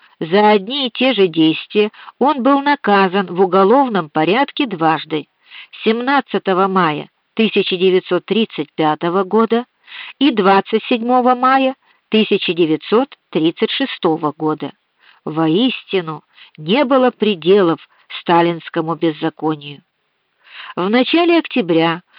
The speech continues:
тысяча девятьсот тридцать шестого года сотрудниками Н К В Д О С С Р Коцюбинский был доставлен в Киев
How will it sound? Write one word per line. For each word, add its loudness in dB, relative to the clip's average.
тысяча 0
девятьсот 0
тридцать -2
шестого -2
года -4
сотрудниками 0
Н -2
К 0
В 2
Д -2
О 4
С 0
С -6
Р -4
Коцюбинский 0
был 2
доставлен 0
в -16
Киев 0